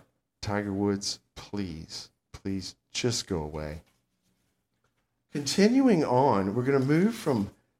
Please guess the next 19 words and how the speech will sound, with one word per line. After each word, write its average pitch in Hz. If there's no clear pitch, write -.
athletics 101
to 117
our 101
other, 110
other 117
favorite 90
topic, 87
and 90
that's 95
the 95
music 85
world. 80
Okay, 117
there's 175
a 185
whole 147
list 123
of 98
bands 92